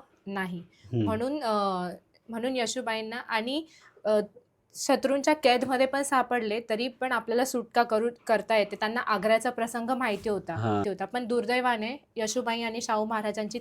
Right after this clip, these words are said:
Speaker 1: तशी काही सुटका झाली नाही, म्हणून त्यांनी एकोणतीस वर्ष हे औरंगजेबाच्या कैदमध्ये काढले.
Speaker 2: ओ.
Speaker 1: औरंगजेबाने त्या दोघांना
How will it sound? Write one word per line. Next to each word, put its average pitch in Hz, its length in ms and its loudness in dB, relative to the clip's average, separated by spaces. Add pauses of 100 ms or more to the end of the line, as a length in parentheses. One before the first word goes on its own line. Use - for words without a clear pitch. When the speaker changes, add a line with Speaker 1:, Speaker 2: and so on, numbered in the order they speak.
Speaker 1:
तशी 214 200 -2
काही 226 200 -2
सुटका 220 420 -4 (560)
झाली 240 340 6
नाही, 175 180 -2
म्हणून 220 340 -6
त्यांनी 247 420 -2 (640)
एकोणतीस 269 600 4
वर्ष 269 240 2
हे 269 240 4
औरंगजेबाच्या 214 800 2
कैदमध्ये 196 480 2
काढले. 160 380 -6 (260)
Speaker 2:
ओ. 110 160 4 (320)
Speaker 1:
औरंगजेबाने 277 720 8
त्या 277 140 0
दोघांना 208 480 -2